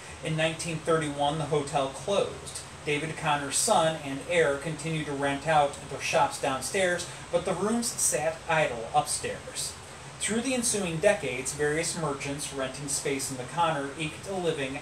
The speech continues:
out of the dwindling residents remaining in Jerome.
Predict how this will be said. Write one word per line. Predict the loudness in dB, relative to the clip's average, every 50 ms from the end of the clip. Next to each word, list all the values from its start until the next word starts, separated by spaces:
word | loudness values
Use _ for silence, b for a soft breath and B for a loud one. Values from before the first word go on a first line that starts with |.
| 0
out | 2 2 2 2
of | 0 -4 -6 -6
the | -6
dwindling | -4 -4 -2 -2 -2 0 0 0 0 2
residents | 4 2 2 2 -2 -4 -6 -6 -8 -8
remaining | -8 -6 -4 -2 -2 -2 -4 -6 -8 -10 -12 -12
in | -12 -10 -10 -10 -6
Jerome. | -4 -2 -2 -2 -4 -6